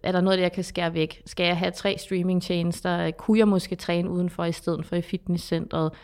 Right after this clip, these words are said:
Øh, nogle af alle de der sådan lidt, lidt nemmere at få afmeldt hurtigt.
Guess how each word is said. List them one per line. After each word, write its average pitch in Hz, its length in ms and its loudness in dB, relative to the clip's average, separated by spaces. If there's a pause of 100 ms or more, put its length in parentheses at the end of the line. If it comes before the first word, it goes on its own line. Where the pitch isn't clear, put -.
(260)
Øh, 165 200 2
nogle 202 280 6
af - 40 4
alle 190 140 6
de 208 120 0
der 185 200 2
sådan 190 280 -2
lidt, 185 260 -2 (380)
lidt 175 200 -2
nemmere 202 420 6
at 175 60 0
få 196 100 -2
afmeldt 165 440 0
hurtigt. 156 540 -2